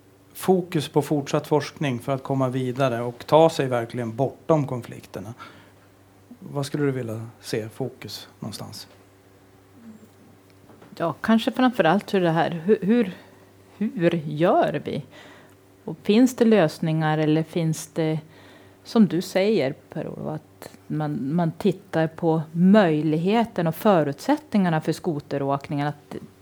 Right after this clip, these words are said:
Speaker 2: det blir tydligare. Det tror jag är jätteviktigt, så att man vet vart man får åka och inte. Och, för friåkningen är här för att stanna, det tror jag vi får acceptera. Och samtidigt så är det ju, i vårt område finns det inte så många turåkare, men de som åker är ju medvetna om att det är skoteråkare där, och vi, vi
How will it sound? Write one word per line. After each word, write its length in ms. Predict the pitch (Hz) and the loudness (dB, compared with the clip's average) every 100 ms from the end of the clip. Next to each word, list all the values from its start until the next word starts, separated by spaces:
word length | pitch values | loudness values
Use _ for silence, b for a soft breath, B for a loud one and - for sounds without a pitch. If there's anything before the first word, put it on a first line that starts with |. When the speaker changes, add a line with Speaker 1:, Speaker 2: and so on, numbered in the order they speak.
| - - | -10 -2
Speaker 2:
det 100 | 175 | 2
blir 200 | 170 170 | 2 2
tydligare. 1040 | - 262 175 143 185 339 - 76 - 151 B B B | 4 4 4 2 2 2 2 -2 -2 -6 B B B
Det 100 | 254 | 0
tror 240 | 254 196 151 | 2 2 2
jag 100 | 147 | 2
är 40 | |
jätteviktigt, 840 | 170 165 - 151 160 151 - - | 0 -2 -6 -4 -2 -2 -8 -10
så 60 | 165 | -8
att 60 | 180 | -2
man 180 | 175 | -2
vet 220 | 165 269 302 - | 2 0 0 0
vart 260 | 160 190 | 0 0
man 140 | 151 156 | -4 -4
får 120 | 151 139 | -2 -2
åka 220 | - 151 | -2 -2
och 160 | 147 | -2
inte. 340 | 151 139 - 151 | -2 -4 -6 -6
Och, 140 | 151 B B B - | -6 B B B -8
för 80 | 180 | -6
friåkningen 580 | 175 196 254 277 190 151 | 0 6 6 6 2 0
är 40 | |
här 140 | 165 151 | 0 -2
för 140 | 160 | -4
att 80 | 160 | -4
stanna, 320 | 185 180 208 | -2 0 0
det 100 | 143 | 0
tror 140 | 156 160 | -2 -2
jag 60 | |
vi 100 | 151 | -2
får 140 | - 143 | -4 -6
acceptera. 760 | - 160 - 240 190 - 156 - B B B B _ _ _ _ _ _ - - | -8 -12 -4 0 2 0 -6 -10 B B B B _ _ _ _ _ _ -20 -18
Och 160 | - 185 | -6 0
samtidigt 500 | 208 170 220 214 208 | 4 4 4 2 2
så 100 | 202 | 2
är 40 | |
det 60 | 185 | 4
ju, 240 | 170 175 180 | 4 4 2
i 140 | 175 | 0
vårt 300 | 170 208 - | 2 2 6
område 300 | 208 208 175 | 10 10 10
finns 240 | 170 247 247 | 8 8 8
det 60 | |
inte 120 | 226 208 | 6 6
så 60 | |
många 300 | 190 175 165 | 4 6 4
turåkare, 800 | 165 185 170 196 247 240 143 151 | 2 2 4 6 4 2 0 0
men 140 | 165 165 | 0 2
de 160 | 165 | 0
som 400 | 160 165 165 175 - | 0 0 0 -2 0
åker 480 | 208 220 - 165 | 2 2 0 0
är 40 | 160 | 2
ju 120 | 165 | 4
medvetna 540 | 180 175 165 175 180 | 4 4 4 2 0
om 80 | 160 | -2
att 60 | 156 | -2
det 60 | 165 | -4
är 20 | |
skoteråkare 1600 | - 165 151 - 160 - 160 139 - - - - 170 202 175 147 | -4 -6 -4 -4 -4 -6 -12 -16 -20 -20 -20 -4 -2 -2 -2 -4
där, 160 | 131 | -2
och 80 | 147 | -2
vi, 100 | 170 160 | -4 -2
vi 240 | 180 | -4